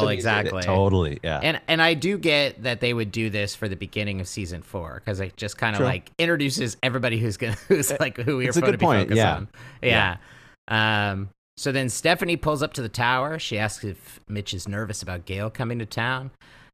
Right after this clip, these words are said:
Speaker 2: Uh, he says it's totally impersonal the way he and Gale are, but then sometimes he remembers all the things he did, they did together, and he feels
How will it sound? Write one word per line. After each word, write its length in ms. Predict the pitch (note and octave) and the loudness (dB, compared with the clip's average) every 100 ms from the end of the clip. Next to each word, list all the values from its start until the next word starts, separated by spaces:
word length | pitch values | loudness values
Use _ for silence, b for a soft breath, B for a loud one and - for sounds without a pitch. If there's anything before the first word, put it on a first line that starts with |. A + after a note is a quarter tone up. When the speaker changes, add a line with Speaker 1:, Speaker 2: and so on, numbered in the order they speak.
| - | -6
Speaker 2:
Uh, 400 | - G#2 G2 F#2+ | 0 2 2 0
he 100 | F2 | -4
says 240 | G2 G#2+ F#2 | -6 -6 -6
it's 180 | F#2 - | -6 0
totally 360 | C3 D3+ E3 | 2 2 0
impersonal 840 | E3 - C3 A2+ A2 G2 F#2 G2+ A2 | 0 2 0 0 -2 -2 -2 -4 -6
the 80 | F#2+ | -4
way 160 | G2+ | -2
he 120 | G2 G#2 | 0 -2
and 80 | G2 | -2
Gale 240 | G2 G2 | -2 -2
are, 180 | F#2 F2+ | -4 -6
but 140 | F2 | -8
then 120 | F#2+ G2 | -8 -6
sometimes 520 | - D3+ C3 C3+ A#2+ | -4 -2 -2 -2 -2
he 80 | A#2 | -2
remembers 340 | G#2+ A2 A2 | -2 -2 -2
all 100 | G2 | -4
the 100 | F#2 | -6
things 400 | G2 G2 G#2 - - | -8 -6 -8 -10 -12
he 180 | - | -8
did, 260 | G2+ G#2 - | -6 -6 -4
they 120 | A2 | -6
did 140 | G2+ G2+ | -4 -6
together, 400 | G2+ A#2 A2+ A2+ | -4 -4 -2 -4
and 100 | F2 | -6
he 60 | |
feels 480 | D#2+ G#2+ A2 A2 G#2 | -8 -4 -2 -4 -6